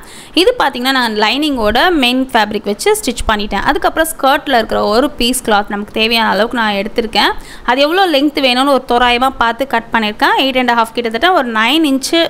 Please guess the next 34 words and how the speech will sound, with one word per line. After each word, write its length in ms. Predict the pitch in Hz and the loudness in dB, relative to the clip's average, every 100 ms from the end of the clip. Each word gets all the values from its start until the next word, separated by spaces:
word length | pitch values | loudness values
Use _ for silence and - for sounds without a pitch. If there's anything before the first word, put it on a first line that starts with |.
| - | 2
அஹ், 160 | 220 | 0
கிட்ட 220 | 220 226 | 0 -2
நான் 180 | 262 226 | 0 0
எடுத்துக்கிட்டேன். 560 | 208 214 240 - 226 403 - - - - | -2 -4 -6 -2 0 0 -2 -14 -16 -4
எடுத்து 340 | 262 302 415 403 | 0 0 0 0
தேவையான 400 | 269 254 254 240 | 2 2 2 2
அளவுக்கு 240 | 247 277 | 2 0
நம்ம 140 | 226 | 0
கட் 240 | 208 214 - | 0 -2 0
பண்ணி 240 | 247 233 | 0 0
எடுத்துக்கலாம். 540 | 214 - 196 202 233 415 - - - - - - - - - - - - | -2 -6 -2 2 4 2 -4 -16 -20 -20 -20 -20 -20 -20 -20 -20 -20 -18
So, 140 | - 311 | -2 0
இந்த 340 | 339 415 453 349 262 | 2 2 2 2 2
மெட்டீரியலுமே, 540 | 254 262 277 269 254 254 | 2 2 2 2 2 0
அந்த 120 | 247 - | 0 0
ஸ்கர்ட் 260 | 302 339 | 2 2
மெட்டீரியலுமே 320 | 277 220 233 226 | 0 0 0 0
வந்து, 540 | 233 247 415 392 285 | 0 2 4 4 2
அஹ், 460 | 240 226 214 208 208 220 | 2 4 4 4 4 4
ரன்னிங் 280 | 247 330 294 | 4 4 2
மெட்டீரியல் 340 | 226 220 202 | 0 0 0
தான் 200 | 208 220 | 2 0
எடுத்திருந்தாங்க. 640 | 214 208 214 196 196 214 381 - - - | 0 -2 -2 0 2 2 2 -2 -12 0
இதுல 200 | 311 427 440 | 2 2 2
பார்த்தீங்கன்னா, 140 | 247 | 0
நம்ம 200 | 269 269 | 0 0
டர்ன் 340 | 233 240 294 311 | 2 2 2 0
பண்ணி 480 | 247 196 202 330 381 | -2 -2 2 2 2
லைனிங் 440 | - 226 269 269 | 2 2 2 0
பக்கமா 540 | 226 - 214 214 294 | -2 -2 0 2 4
இந்த 260 | 370 254 233 | 2 0 -2
மெயின் 240 | 220 220 | 0 -2
கிளாத்தை 320 | 247 233 214 202 | 0 0 0 -4
வச்சுக்கலாம். 480 | - 208 190 214 | -4 -2 2 4